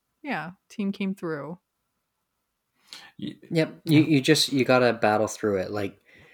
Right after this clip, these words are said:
Speaker 3: realistically, at this point of the season, it's always, you know, when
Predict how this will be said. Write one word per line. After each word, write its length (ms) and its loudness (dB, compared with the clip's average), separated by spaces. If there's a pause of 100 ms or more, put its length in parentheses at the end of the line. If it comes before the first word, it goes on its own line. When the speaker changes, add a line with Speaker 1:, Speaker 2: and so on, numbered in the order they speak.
(640)
Speaker 3:
realistically, 760 2
at 140 0
this 160 -2
point 280 -4
of 60 -6
the 60 -6
season, 440 -4
it's 200 -6
always, 680 0 (440)
you 80 -4
know, 180 -2
when 280 -4